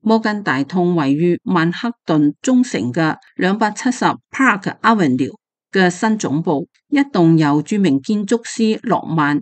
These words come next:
福斯特設計嘅豪華六十層大樓，預計耗資大約三十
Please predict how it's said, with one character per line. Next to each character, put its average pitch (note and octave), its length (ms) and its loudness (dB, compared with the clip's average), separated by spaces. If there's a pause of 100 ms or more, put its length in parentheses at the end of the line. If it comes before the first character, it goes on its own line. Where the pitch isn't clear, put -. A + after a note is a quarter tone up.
(140)
福 D4 160 0
斯 C#4 280 4
特 C4+ 120 0 (160)
設 - 280 -6
計 D#3+ 260 0
嘅 D#3 300 -2
豪 D#3+ 240 -2 (100)
華 C#3+ 240 -2 (220)
六 F#3+ 180 2
十 E3 260 -2
層 A#2 300 -8
大 D3 220 -6
樓， C#3+ 400 -4 (300)
預 A3 160 2
計 A#3 180 4
耗 G3+ 240 0
資 B3+ 240 4
大 D3+ 200 -4
約 E3 260 0
三 B3 360 0
十 A3 140 -4